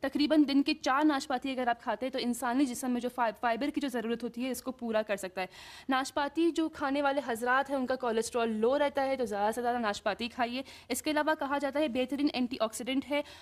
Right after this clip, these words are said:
और ये आपके जिस्म के जो, अ, निज़ाम दिफाई जो होता है उसको और भी मजबूत और बेहतर करता है।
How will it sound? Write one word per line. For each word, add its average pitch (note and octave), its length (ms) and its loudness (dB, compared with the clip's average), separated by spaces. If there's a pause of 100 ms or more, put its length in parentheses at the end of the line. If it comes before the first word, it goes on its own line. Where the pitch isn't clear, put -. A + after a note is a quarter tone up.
(140)
और B3 160 4
ये C4+ 280 -2
आपके C4 240 -2
जिस्म B3+ 280 -4
के C#4+ 160 -4
जो, B3+ 180 -2
अ, B3 40 -2 (160)
निज़ाम A3+ 600 0
दिफाई A#3 380 -2
जो C4 100 -2
होता A3 240 -2
है A#3+ 140 0
उसको A3+ 300 -6
और A3+ 260 2
भी B3 140 -2
मजबूत A#3 380 -2
और C4 80 -2
बेहतर G#3 340 -2
करता G3 240 -4
है। F#3 100 -2